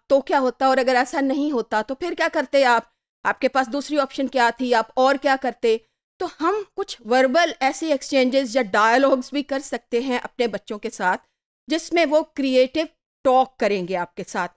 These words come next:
कुछ बताने की कोशिश करेंगे। जैसे आप उनके सामने कोई टॉय या कोई चीज़ रख देते हैं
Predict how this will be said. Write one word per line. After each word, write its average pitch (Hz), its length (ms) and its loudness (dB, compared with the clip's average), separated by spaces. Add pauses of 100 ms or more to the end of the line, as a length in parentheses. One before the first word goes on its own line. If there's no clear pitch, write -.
(320)
कुछ - 220 -8
बताने 262 420 2
की 285 140 -10
कोशिश 240 340 -2
करेंगे। 220 340 0
जैसे 311 280 -2
आप 311 200 2
उनके 302 220 -2
सामने 285 380 2
कोई 294 180 -4
टॉय 254 440 2
या 269 100 4
कोई 269 160 -4
चीज़ 262 300 -4
रख 233 140 -2
देते 254 280 4
हैं 277 80 -6